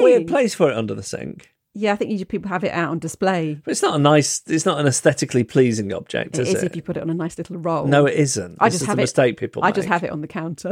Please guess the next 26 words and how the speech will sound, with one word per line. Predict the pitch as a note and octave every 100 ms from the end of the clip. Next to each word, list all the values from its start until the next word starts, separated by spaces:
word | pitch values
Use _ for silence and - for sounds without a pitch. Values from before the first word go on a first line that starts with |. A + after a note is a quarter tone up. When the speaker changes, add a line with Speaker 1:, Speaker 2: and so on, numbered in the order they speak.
| D4+
Speaker 2:
<laughs> |
Speaker 1:
Yeah. | - G#2+ - - -
Speaker 2:
in | G#3+
the | G#3+
Speaker 1:
Yeah. | F3+ B2+
Speaker 2:
way. | A2+ F#3+ - - -
Speaker 1:
But, | E3+ F#3+
um, | F#3 F3 G3+
I, | F3+
d-, | -
I, | - - - A2+ A2 E3
I | E3 F3
don't | D3+ D#3+ F#3 D#3
think | - D3+
this | C3 -
is | B2
great, | - B2+ C3 G#2+ -
but | A#2+ C3
I |
th-, | -
we've | C3+ D3
got | - B2
so | - - - - E3+ D#3 E3
many | D3+ D3 C3 B2
tea | - B2+ A#2
towels. | G#2+ F#2+ F2 - - - -